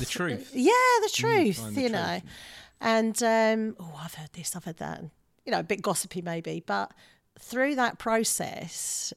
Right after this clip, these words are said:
Speaker 1: everyone just threw out their ideas and what they come up with in their groups, and they said, "That's staying, that's
Speaker 2: Mm-hmm.
Speaker 1: brilliant, that's staying,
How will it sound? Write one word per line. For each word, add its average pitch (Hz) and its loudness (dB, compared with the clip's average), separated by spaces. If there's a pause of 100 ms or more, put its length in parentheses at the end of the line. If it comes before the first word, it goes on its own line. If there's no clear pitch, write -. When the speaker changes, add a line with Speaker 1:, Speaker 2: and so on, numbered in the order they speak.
(120)
Speaker 1:
everyone 214 0
just - -4
threw 214 -2
out 202 2
their 185 -2
ideas 175 -2
and 190 -4
what 170 -6
they 170 -6
come 180 -6
up 170 -6
with 185 -6
in 165 -4
their 165 -4
groups, 156 -8
and 185 -6
they 185 -4
said, 175 -6 (380)
"That's 196 2
staying, 160 -2 (320)
that's 190 2
Speaker 2:
Mm-hmm. - -18
Speaker 1:
brilliant, 180 -4
that's 190 0
staying, 160 0